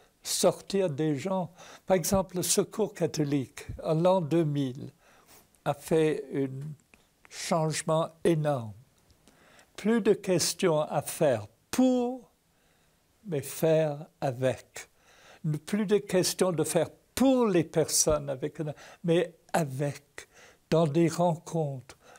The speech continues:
d'œuvrer ensemble, l'amitié. Parce que ce jeune homme, bien sûr, ce jeune homme qui est mort de,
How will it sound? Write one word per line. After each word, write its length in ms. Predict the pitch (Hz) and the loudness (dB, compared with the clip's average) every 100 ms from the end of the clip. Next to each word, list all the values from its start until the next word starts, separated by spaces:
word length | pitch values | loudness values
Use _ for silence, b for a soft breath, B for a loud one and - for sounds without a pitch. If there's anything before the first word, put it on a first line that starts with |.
| B | B
d'œuvrer 720 | 156 185 175 175 170 180 180 - | 4 4 4 0 2 2 0 -2
ensemble, 640 | 151 147 - 170 165 131 - B B | -2 0 -2 -2 -4 -6 -12 B B
l'amitié. 880 | 175 185 208 202 180 - - 165 127 _ b b b b b b b b _ _ _ _ _ _ _ _ _ _ | 2 4 4 2 -4 -4 -2 0 -2 _ b b b b b b b b _ _ _ _ _ _ _ _ _ _
Parce 240 | 170 143 - | -6 -4 -2
que 100 | 175 | -2
ce 240 | - 185 | 0 0
jeune 320 | 147 156 139 | 2 2 2
homme, 340 | 135 135 127 131 _ b b b b b b _ _ _ - | -2 -6 -10 -18 _ b b b b b b _ _ _ -6
bien 220 | 147 147 | -2 -2
sûr, 560 | - 202 196 160 127 - b b b | -2 0 2 2 0 -8 b b b
ce 260 | - 175 | -6 -2
jeune 320 | 147 185 160 156 | 0 0 0 2
homme 320 | 165 165 165 | 0 -2 -6
qui 200 | - 151 | -2 0
est 100 | 139 | 0
mort 320 | 131 143 135 - | 2 0 0 -6
de, 120 | - | -8